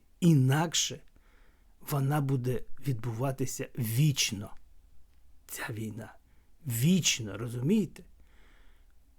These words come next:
І треба не красти. І за крадіжку отут треба карати жорстоко. Інакше ми або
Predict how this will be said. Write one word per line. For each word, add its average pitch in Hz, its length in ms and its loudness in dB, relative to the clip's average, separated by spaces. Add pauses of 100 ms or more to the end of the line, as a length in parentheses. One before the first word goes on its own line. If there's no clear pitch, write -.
(720)
І 127 100 -2
треба 120 400 -4
не 117 140 -6
красти. - 800 -4 (580)
І 127 140 2
за 107 200 -2
крадіжку 117 840 -2 (300)
отут - 520 -10 (460)
треба 120 380 -2
карати 131 800 -2
жорстоко. 123 1300 -2 (580)
Інакше 127 760 0 (2500)
ми 143 320 2
або 123 500 -2